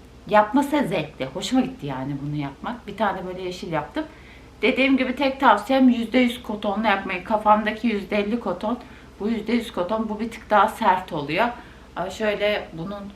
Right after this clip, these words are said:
kombin olarak daha uygun diye. Şimdi bunu yaptım. Şimdi de dışarı çıkacağım. Birazcık yürüyüş yapacağım. Lucy'yi gezdireceğim.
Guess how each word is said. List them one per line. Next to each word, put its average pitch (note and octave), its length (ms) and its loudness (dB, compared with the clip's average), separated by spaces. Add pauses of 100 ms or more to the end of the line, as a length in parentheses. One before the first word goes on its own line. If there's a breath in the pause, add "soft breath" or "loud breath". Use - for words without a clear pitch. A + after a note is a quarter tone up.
kombin F3 340 -6
olarak E3+ 460 -4
daha E3 200 -2
uygun D3+ 360 -6
diye. G#3 220 -4 (1080 loud breath)
Şimdi A3 320 -10
bunu C4+ 100 2
yaptım. G#3+ 340 -2
Şimdi C4 580 4
de C#4 300 6
dışarı C4 420 2
çıkacağım. A3 580 4
Birazcık A3+ 440 0
yürüyüş G#3 320 -2
yapacağım. F#3+ 440 -4
Lucy'yi F#3+ 320 -6
gezdireceğim. D#3 640 0